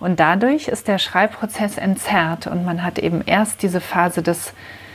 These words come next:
ja, spielerischen oder lockereren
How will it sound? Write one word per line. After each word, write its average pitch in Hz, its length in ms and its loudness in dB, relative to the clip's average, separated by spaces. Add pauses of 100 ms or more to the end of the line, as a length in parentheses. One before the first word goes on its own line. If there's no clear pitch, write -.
(360)
ja, 160 240 0
spielerischen 170 1300 0
oder 165 560 -4 (180)
lockereren 170 840 2